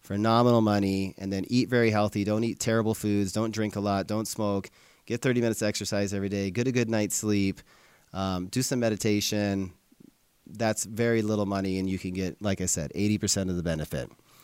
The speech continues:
As it pertains to wanting to do these things,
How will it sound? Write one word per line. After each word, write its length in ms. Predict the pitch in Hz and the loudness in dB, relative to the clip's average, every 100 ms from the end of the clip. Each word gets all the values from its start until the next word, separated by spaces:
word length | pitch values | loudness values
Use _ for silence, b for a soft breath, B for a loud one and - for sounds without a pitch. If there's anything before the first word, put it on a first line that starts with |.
| B B B B B B B | B B B B B B B
As 160 | 113 127 | 0 0
it 100 | 135 | 2
pertains 600 | 131 - 147 156 175 - | 0 4 6 6 6 4
to 380 | - 127 123 117 | 4 6 8 6
wanting 460 | 101 107 104 123 143 | 4 2 2 2 0
to 80 | |
do 180 | 151 160 | 0 0
these 220 | 160 180 | 0 0
things, 420 | 185 175 190 - | 0 0 0 -2